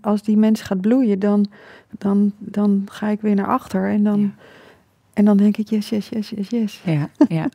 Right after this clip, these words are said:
Speaker 2: <laughs> mooi. Is echt, ja, precies. Ook weer daar weer zaadjes, zodat het, nou ja, eigenlijk nog meer gaat, gaat gro-, gaat bloeien. Ja, het is prachtig waar je aan bijdraagt. Denk er echt aan dezelfde missie zo, eh, zo samen.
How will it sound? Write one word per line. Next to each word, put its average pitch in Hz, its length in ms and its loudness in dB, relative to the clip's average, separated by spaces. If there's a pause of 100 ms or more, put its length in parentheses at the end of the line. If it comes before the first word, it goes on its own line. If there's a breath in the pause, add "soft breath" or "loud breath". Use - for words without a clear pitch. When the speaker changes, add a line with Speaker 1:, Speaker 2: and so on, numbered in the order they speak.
Speaker 2:
<laughs> - 20 -20
mooi. 170 380 0
Is 165 140 -8
echt, 165 300 -6
ja, 180 280 0
precies. 151 360 -4
Ook 156 120 -4
weer 160 140 -2
daar 143 280 0
weer 151 260 0
zaadjes, 147 680 -6 (400 loud breath)
zodat 151 300 -2
het, - 240 -6 (120)
nou 175 140 -4
ja, - 60 -2
eigenlijk 147 320 -6
nog 143 100 0
meer 151 220 0
gaat, 147 440 -8
gaat - 280 -12
gro-, - 240 -20
gaat 156 220 -8
bloeien. 160 360 0
Ja, - 720 -12
het - 100 -4
is - 80 -8
prachtig 185 380 -2
waar 160 140 2
je 156 100 4
aan 151 100 2
bijdraagt. 156 400 0
Denk 160 180 0
er 85 160 -2
echt - 200 -6
aan 151 120 -2
dezelfde 160 540 2
missie 165 400 2
zo, 147 380 0
eh, 147 180 -2
zo 147 240 -4
samen. 151 540 -2